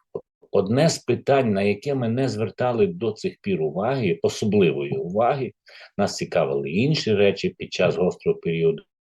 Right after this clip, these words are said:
інсульту, але прикутість людини до ліжка, в залежності від важкості неврологічного дефіциту,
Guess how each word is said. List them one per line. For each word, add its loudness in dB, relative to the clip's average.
інсульту, -6
але 4
прикутість 0
людини 4
до 4
ліжка, 0
в -14
залежності 2
від -4
важкості 0
неврологічного 0
дефіциту, -4